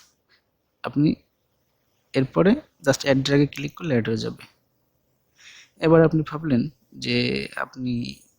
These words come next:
কোনো একটা, আহ, রোগের উপরে, আহ, ওষুধ খুঁজবেন,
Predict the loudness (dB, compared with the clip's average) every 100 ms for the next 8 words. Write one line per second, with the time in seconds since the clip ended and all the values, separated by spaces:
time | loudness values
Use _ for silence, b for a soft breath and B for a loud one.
0 | _ -10 -4 -4 -4 -6 -4 -4 -8 B
1 | _ -18 -14 -14 -14 -12 -6 0 0 2
2 | 2 2 -2 -8 -8 -8 _ _ _ _
3 | _ _ _ -18 -6 -2 -2 -4 -14 -10
4 | -10 -10